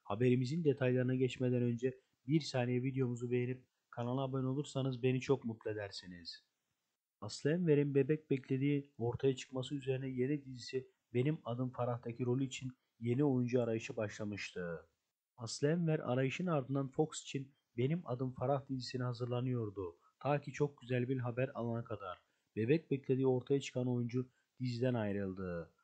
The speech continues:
Bu gelişme üzerine dizi için çok bomba bir isime teklif gitti. Romantik komedi dizilerindeki başarısının Doğduğun Ev Kaderindir ile dram dizilerinde gösteren Demet Özdemir'e Benim Adım Farah dizisinin başrolü teklifi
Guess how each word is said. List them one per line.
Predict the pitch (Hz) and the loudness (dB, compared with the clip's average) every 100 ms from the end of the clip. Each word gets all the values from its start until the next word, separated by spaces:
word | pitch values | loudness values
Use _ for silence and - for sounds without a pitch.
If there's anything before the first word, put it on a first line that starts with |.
| _ - | _ -8
Bu | 147 | -2
gelişme | 135 131 - 151 | 2 0 0 -2
üzerine | 143 127 127 120 | 2 2 2 0
dizi | 123 143 | -2 -4
için | 135 131 127 _ _ - | -2 -6 -6 _ _ 0
çok | 151 147 - | 0 0 0
bomba | 127 139 147 | 2 4 4
bir | 131 | 2
isime | 123 135 139 135 | -2 -2 -2 -2
teklif | - 123 123 120 | -2 -2 -4 -8
gitti. | 107 98 - 95 87 - _ _ 110 | -8 -8 -6 -6 -6 -10 _ _ 0
Romantik | 117 127 127 165 | 4 2 0 -4
komedi | - 131 131 135 | 0 0 0 -2
dizilerindeki | 135 127 120 127 120 120 127 120 | -6 -4 0 0 2 -2 -2 -2
başarısının | 117 123 117 - 127 127 _ _ _ | -2 -2 -4 -6 -6 -8 _ _ _
Doğduğun | 117 120 117 147 | 2 4 4 2
Ev | 147 131 | 2 2
Kaderindir | - 120 123 123 127 123 | 0 -2 0 0 2 0
ile | 120 117 | 0 -2
dram | 117 123 131 | 2 2 0
dizilerinde | - 113 120 117 120 | -8 -6 -4 -4 -2
gösteren | 117 113 - 120 120 - _ _ - | -2 -2 -4 -6 -6 -12 _ _ -2
Demet | 123 131 - | 0 0 2
Özdemir'e | 139 127 123 123 123 123 _ _ 110 | 0 2 2 2 0 -2 _ _ -2
Benim | 127 151 151 | 2 2 0
Adım | 117 123 117 | -2 -2 -2
Farah | 117 131 127 | 0 0 -2
dizisinin | 123 113 117 127 127 _ _ - | -6 -6 -2 -2 -4 _ _ 0
başrolü | 127 - 120 123 | 0 2 2 2
teklifi | 123 113 - 101 131 127 | 0 -8 -8 -4 -4 -4